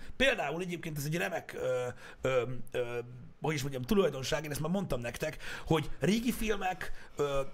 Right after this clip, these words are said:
ö, négy K verzióiban n-, nem, nem is igazán a felbontásban látod a, azt, hogy mennyivel jobban néz ki egyébként, hanem amiatt, hogy H D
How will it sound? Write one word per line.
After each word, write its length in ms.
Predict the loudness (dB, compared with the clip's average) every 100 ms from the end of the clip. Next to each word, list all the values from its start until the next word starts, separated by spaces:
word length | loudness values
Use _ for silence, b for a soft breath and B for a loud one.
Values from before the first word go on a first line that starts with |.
| -6
ö, 280 | -4 0 0 0
négy 260 | 2 2 4
K 200 | 4 4
verzióiban 840 | 4 4 2 2 0 -2 -2 -4 -12 -18 -14 -8
n-, 60 | -6 -6 -6 B B
nem, 240 | 2 2 4
nem 140 | 2 4
is 120 | 4
igazán 340 | 2 2 0
a 60 | 2
felbontásban 680 | 2 2 -2 -2 -2 0 0
látod 340 | -2 -2 -2
a, 280 | 0 -2 -2
azt, 260 | -2 -2 0
hogy 140 | 0
mennyivel 380 | 2 0 0 0
jobban 280 | 0 -2 -4
néz 200 | -2 -2
ki 100 | 0
egyébként, 380 | 0 -2 -2 -2
hanem 200 | 0 -2
amiatt, 300 | -2 -4 -4
hogy 120 | -2
H 160 |
D 40 | -2